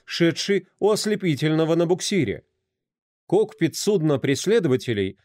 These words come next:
был переполнен людьми, разразившимися ругательствами при виде пиратов. У Джо мелькнула мысль кинуться на нос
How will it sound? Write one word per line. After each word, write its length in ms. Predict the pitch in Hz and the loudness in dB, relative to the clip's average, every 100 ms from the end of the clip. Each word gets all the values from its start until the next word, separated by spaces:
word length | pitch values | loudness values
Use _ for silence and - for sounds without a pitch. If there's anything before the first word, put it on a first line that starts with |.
| _ | _
был 260 | 117 156 214 | 0 0 2
переполнен 800 | - 220 220 190 185 190 202 202 | -2 -2 0 2 4 4 4 4
людьми, 520 | 214 170 208 165 - _ _ _ | 2 0 0 -2 -4 _ _ _
разразившимися 1080 | 127 156 139 165 156 156 185 - 208 208 208 | 0 0 2 0 0 -2 -2 -2 0 0 2
ругательствами 1040 | 208 226 247 196 139 127 - 127 120 110 - _ | 2 2 0 2 0 0 -2 0 0 -2 -6 _
при 160 | 185 196 | -2 0
виде 260 | 185 143 | 2 0
пиратов. 540 | 170 180 165 117 - 104 _ _ _ _ _ _ _ _ | 2 2 2 0 -2 -16 _ _ _ _ _ _ _ _
У 160 | 120 113 | -2 -2
Джо 420 | 85 151 190 - _ _ - | 0 0 0 -4 _ _ -2
мелькнула 580 | 147 170 170 214 185 143 | 0 2 2 2 4 2
мысль 460 | 214 208 - 82 - _ | 2 -2 -4 -8 -12 _
кинуться 520 | - 196 202 143 - 131 | -4 0 0 0 -2 0
на 220 | 147 208 | 2 0
нос 320 | 107 - | -2 -6